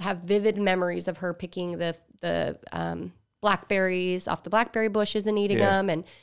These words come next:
Speaker 1: helping me in the dirt. And she loved it just as much as I did. And I couldn't right away do this, but, um, after about a year, I was like, "You know, I want, like, a little garden area that's,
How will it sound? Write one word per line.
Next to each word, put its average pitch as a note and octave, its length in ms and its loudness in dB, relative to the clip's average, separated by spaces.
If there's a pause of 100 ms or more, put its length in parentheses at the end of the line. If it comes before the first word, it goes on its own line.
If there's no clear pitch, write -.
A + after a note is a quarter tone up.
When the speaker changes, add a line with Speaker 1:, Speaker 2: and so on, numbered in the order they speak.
(260)
Speaker 1:
helping F#3+ 320 -2
me F3+ 120 0
in F3+ 100 0
the F3+ 80 0
dirt. A3+ 580 4
And F#3 220 -2
she - 280 -4
loved F#3+ 220 2
it F3 100 -4
just F3+ 160 -6
as F3 120 -8
much F3+ 220 -6
as E3+ 100 -8
I F3+ 200 2
did. - 520 -6
And F3 380 -4 (440)
I G3 80 0
couldn't E4 300 2
right G#3 200 6
away F3+ 640 4 (1080)
do G#3 200 0
this, G#3 320 4
but, - 300 0 (120)
um, E3+ 480 -2 (640)
after C#4 220 -2
about A3+ 200 4
a G#3 40 2
year, F3+ 580 0 (460)
I F#3 100 -4
was F#3 140 -6
like, F#3 180 -2
"You G#3 80 -2
know, G3+ 80 2
I G3 80 2
want, G#3+ 240 0
like, B3 140 -4
a G3+ 80 -4
little F#3 240 -4
garden E3+ 520 -2
area E3+ 480 -2
that's, E3 480 -8